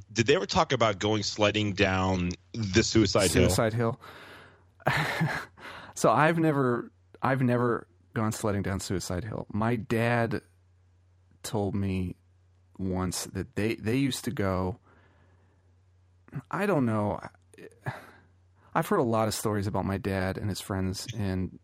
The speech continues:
Speaker 2: his brothers, and I don't know how true many of them are.
Speaker 1: <laughs>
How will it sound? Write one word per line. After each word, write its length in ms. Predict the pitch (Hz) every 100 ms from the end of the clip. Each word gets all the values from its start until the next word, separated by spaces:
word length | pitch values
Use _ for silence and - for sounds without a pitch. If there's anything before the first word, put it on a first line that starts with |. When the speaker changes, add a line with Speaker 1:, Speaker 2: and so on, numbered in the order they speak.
| - -
Speaker 2:
his 160 | 107
brothers, 400 | 123 101 95 90
and 100 | - -
I 120 | 117
don't 340 | 117 104 101
know 320 | 101 101 98 95
how 320 | - 95 90
true 300 | - - 101
many 200 | 92 92
of 100 | 95
them 120 | 104
are. 160 | 92 -
Speaker 1:
<laughs> 40 | -